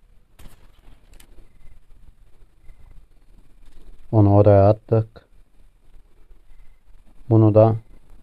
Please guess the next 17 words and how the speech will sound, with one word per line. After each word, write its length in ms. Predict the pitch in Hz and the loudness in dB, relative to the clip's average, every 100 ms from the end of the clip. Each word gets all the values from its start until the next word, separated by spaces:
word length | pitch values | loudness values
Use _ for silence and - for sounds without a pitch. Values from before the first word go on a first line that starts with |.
| _ _ _ _ _ - _ - | _ _ _ _ _ -20 _ -6
buradan 340 | 117 110 98 - | -4 0 -2 -2
aşağı 380 | 113 - 120 113 | -6 -2 0 2
atacağız. 460 | 110 113 110 117 - - - - - _ - - - - - - | 2 0 0 -2 -4 -20 -20 -20 -20 _ -20 -20 -20 -20 -12 -2
Ve 280 | 113 117 113 - - - - - | 0 0 -4 -18 -20 -20 -20 -10
hemen 280 | - 117 107 | -2 0 0
Senrina'dan 800 | - 117 117 113 113 117 113 117 | -2 0 0 2 2 2 0 -2
kurtulmak 720 | - 110 - 110 110 110 107 | -4 -8 -4 -2 0 -2 -2
üzere. 420 | 104 104 104 117 131 - - - - _ _ | -2 -2 0 -4 -8 -20 -20 -20 -20 _ _
Hemen 360 | 110 110 107 101 | -2 0 0 0
bunu 180 | 110 110 | 0 2
alalım. 460 | 107 101 104 113 - | 0 0 -2 -6 -8
Çok 220 | - 110 | -4 -2
hızlı. 340 | 104 95 107 131 - - - - _ - - | -2 -4 -6 -8 -16 -20 -20 -20 _ -20 -8
Bu 180 | 107 - - | -4 -4 -2
orospu 440 | 117 113 - - | -2 -2 -6 -6
çocuğu 340 | 127 113 117 110 | -2 0 0 0
Senrina. 680 | - 113 107 117 113 123 | 0 0 0 0 0 -2